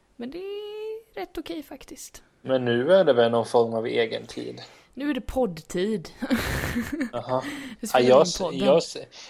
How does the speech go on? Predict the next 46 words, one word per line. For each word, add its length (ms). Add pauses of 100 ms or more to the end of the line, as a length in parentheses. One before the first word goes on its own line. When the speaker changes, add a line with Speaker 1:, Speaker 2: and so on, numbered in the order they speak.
(120)
Speaker 2:
jag 320
ser 280
det 80
ju 60
som 180
egentid. 880 (440)
Speaker 1:
Nej, 140
men 120
jag 200
tänker 260
på 100
den 100
här, 240
du 80
vet, 180
den 80
här 80
tiden 360
när 80
man... 240 (1200)
Alltså, 220
ibland, 520 (840)
om 120
man 280 (320)
har 260
som 160
Speaker 2:
Du 80
Speaker 1:
oss, 140
Speaker 2:
menar 260
Speaker 1:
jag 60
Speaker 2:
när 120
du 120
kollar 400
på 120
T 260
V-serien 520
innan 300
du 100
lägger 360
dig 80
och 80
du 140
ligger 160
Speaker 1:
Nej, 220
nej, 100
Speaker 2:
ensam 120